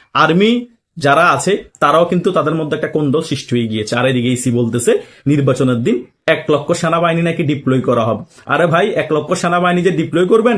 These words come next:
সেনাবাহিনীর ভিতরেই তো এখন ঠিক নেই, সেনাবাহিনী কখন বিদ্রোহ করে বসে, আপনারা নিজেরা বাঁচবেন নাকি সেটা তো ঠিক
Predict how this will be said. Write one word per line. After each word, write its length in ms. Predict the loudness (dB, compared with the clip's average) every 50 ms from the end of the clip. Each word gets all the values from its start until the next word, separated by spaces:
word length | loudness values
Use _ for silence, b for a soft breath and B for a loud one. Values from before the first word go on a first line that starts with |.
| 0 0
সেনাবাহিনীর 480 | 0 2 2 2 2 2 2 2 0 0
ভিতরেই 320 | 2 2 2 4 2 2 2
তো 60 | 2 0 0
এখন 140 | 0 0 -2 -2 -2
ঠিক 120 | -4 -4 -2
নেই, 140 | -4 -4 -4 -6 B B B B B -4
সেনাবাহিনী 400 | 0 2 2 4 2 2 2 0 0 -2
কখন 160 | 0 0 2
বিদ্রোহ 360 | 2 2 0 0 0 0 0 0 2 2
করে 120 | 2 4 4 2
বসে, 220 | 0 0 -2 -4 -6 b b b b b b
আপনারা 320 | -2 0 0 2 2 2 4 4
নিজেরা 220 | 4 2 2 2 2
বাঁচবেন 240 | 0 0 0 0 0 0
নাকি 120 | -2 -2 -2 0
সেটা 140 | 0 2 2 2
তো 180 | 0 0 -2 -2 -2
ঠিক 100 | -2